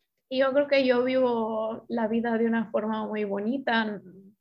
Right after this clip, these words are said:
Estoy contenta con las personas que me rodean, no necesito más, ni necesito menos. Eh, pero me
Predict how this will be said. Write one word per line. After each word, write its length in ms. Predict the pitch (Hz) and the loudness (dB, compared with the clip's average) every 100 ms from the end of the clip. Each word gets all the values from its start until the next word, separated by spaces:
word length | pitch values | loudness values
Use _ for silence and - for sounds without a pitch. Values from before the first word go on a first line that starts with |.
| _ | _
Estoy 320 | 233 - 233 233 | -12 0 0 4
contenta 420 | 226 226 226 220 | 2 4 2 0
con 140 | 220 | 0
las 140 | 214 - | -2 -6
personas 320 | 226 220 220 | -2 -2 0
que 80 | 226 | -2
me 80 | |
rodean, 560 | 214 208 214 269 262 254 | 0 0 0 0 -2 -4
no 140 | 233 226 | 0 2
necesito 540 | 220 226 226 214 208 | 2 -2 -6 -6 -4
más, 420 | 208 311 - - _ _ | 0 0 -2 -14 _ _
ni 140 | 220 | 2
necesito 520 | 220 208 214 208 190 208 | 2 0 -4 -6 -4 -2
menos. 400 | 233 302 - _ _ _ _ _ _ _ _ _ _ _ _ | -2 -4 -8 _ _ _ _ _ _ _ _ _ _ _ _
Eh, 720 | 254 240 226 220 214 214 208 - _ | 0 2 4 2 0 -4 -8 -14 _
pero 480 | 247 240 240 233 233 | 0 2 4 4 4
me 440 | 233 240 240 240 | 4 4 0 -6